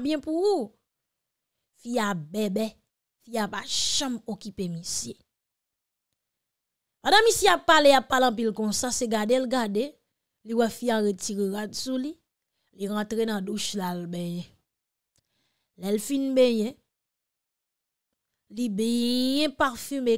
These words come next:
kò li, mete bon ti krèm sou li, avèk rad de nwi, li, li vire nan pati bò pòt la, pou soti nan garaj la,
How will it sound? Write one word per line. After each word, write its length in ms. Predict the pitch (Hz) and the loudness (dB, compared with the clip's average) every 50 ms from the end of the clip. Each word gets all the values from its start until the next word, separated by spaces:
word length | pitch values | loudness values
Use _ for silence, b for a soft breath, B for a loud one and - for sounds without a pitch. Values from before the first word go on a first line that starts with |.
| 226 - | 0 -2
kò 140 | - 196 180 180 | -6 -6 -4 -4
li, 140 | 208 269 285 | -4 -4 -2
mete 240 | 294 240 196 170 160 | -2 -2 -4 -4 -6
bon 180 | - 208 220 208 | -8 -8 -8 -8
ti 140 | - 226 208 | -8 -10 -8
krèm 280 | - 220 202 196 196 190 - | -6 -4 -4 -4 -4 -4 -6
sou 220 | - - 202 185 | -6 -6 -6 -6
li, 160 | 180 202 254 320 _ _ _ _ _ _ _ _ _ _ _ _ _ _ _ _ - 180 | -6 -6 -10 -12 _ _ _ _ _ _ _ _ _ _ _ _ _ _ _ _ -12 -8
avèk 320 | 170 180 208 247 247 - 226 226 | -6 -4 -2 -4 -4 -4 -6 -6
rad 200 | 226 214 208 190 185 | -4 -4 -4 -2 -2
de 120 | 220 214 208 | 0 0 0
nwi, 220 | 196 185 180 180 190 | 0 -2 -2 -2 -4
li, 120 | 220 233 220 | -4 -4 -2
li 80 | 214 202 202 196 | -2 0 -2 -2
vire 300 | 170 202 208 196 220 247 247 | -2 -4 -4 -2 -2 -2 -2
nan 140 | 240 226 214 | -2 -4 -4
pati 600 | 233 220 208 - - - 220 220 214 202 196 190 | -4 -6 -6 -6 -8 -6 -4 -4 -4 -4 -6 -8
bò 240 | 175 175 202 208 202 208 | -8 -4 -2 -2 -2 -4
pòt 300 | - 180 - _ - 220 | -6 -12 -14 _ -10 -8
la, 120 | 233 262 254 - _ _ _ _ _ _ _ _ - | -8 -8 -8 -10 _ _ _ _ _ _ _ _ -10
pou 100 | 240 214 | -8 -6
soti 520 | - - 247 220 - - - 220 214 214 208 | -2 -2 -2 -2 -2 -4 -8 -6 -4 -4 -2
nan 200 | 208 196 185 185 | -2 -4 -4 -4
garaj 640 | 185 180 170 165 170 180 202 240 269 294 285 247 202 180 | -6 -6 -6 -6 -6 -6 -4 -2 -2 -2 -2 -2 -4 -4
la, 220 | 175 185 214 | -4 -4 -6